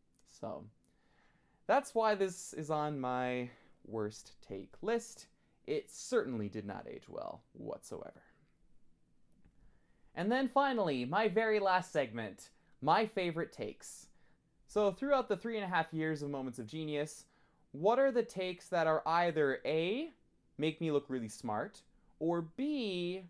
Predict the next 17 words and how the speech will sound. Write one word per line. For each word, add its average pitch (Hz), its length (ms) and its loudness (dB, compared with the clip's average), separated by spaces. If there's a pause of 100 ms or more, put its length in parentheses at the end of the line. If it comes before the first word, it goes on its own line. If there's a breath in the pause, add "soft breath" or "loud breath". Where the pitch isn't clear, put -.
(520)
just 170 300 0 (320)
my 151 240 2
favorites 135 560 0
and 127 80 0
I 123 80 2
look 123 200 0
back 120 220 4
on 113 120 -2
them 104 140 -4
really 101 200 -10
well? 65 260 -8 (1800 soft breath)
So 196 80 -2
these 269 260 -2
are 214 540 4
my 170 140 -2
favorite 139 360 -2
takes. - 600 -14